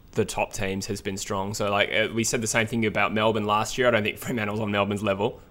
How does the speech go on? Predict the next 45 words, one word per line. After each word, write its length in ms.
uh, 340
last 300
year, 220
but 380
their 240
ability 640
to 440
beat 220
Geelong 360
in 540
Melbourne 400
and, 400
or 140
Geelong 320
and 200
then 160
beat 280
Melbourne 340
in 120
Melbourne 300
shows 280
that 120
they 140
can 200
match 240
it 60
with 80
the 60
best 400
on 120
a 60
given 240
day. 220
So 180
when 140
finals 340
come 140
around, 380
that's 220
a 60
huge 320
boost 240
to 60
them. 180
So 240